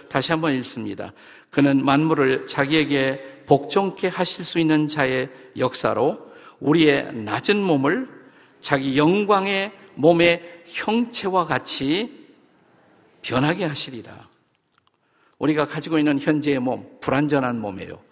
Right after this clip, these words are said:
그래서 낮은 몸이라고 그랬어요. 그래서 우리가 구원받았지만 아직도 우리의 인격은 불완전할 수밖에 없습니다. 그러나 그분이 다시 오시는 날 영광의 몸의 형체와 같이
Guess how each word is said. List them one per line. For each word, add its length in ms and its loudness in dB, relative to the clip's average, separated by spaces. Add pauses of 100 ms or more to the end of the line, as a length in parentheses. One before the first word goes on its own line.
(300)
그래서 240 -4
낮은 340 -4
몸이라고 340 -4
그랬어요. 320 -16 (800)
그래서 400 4 (260)
우리가 260 6
구원받았지만 920 2
아직도 380 0
우리의 300 0
인격은 440 -4
불완전할 480 2
수밖에 340 -6
없습니다. 460 -16 (600)
그러나 160 -4
그분이 340 4
다시 280 -2
오시는 340 -4
날 180 -10 (420)
영광의 920 -2 (380)
몸의 800 -2
형체와 1000 -6
같이 720 -8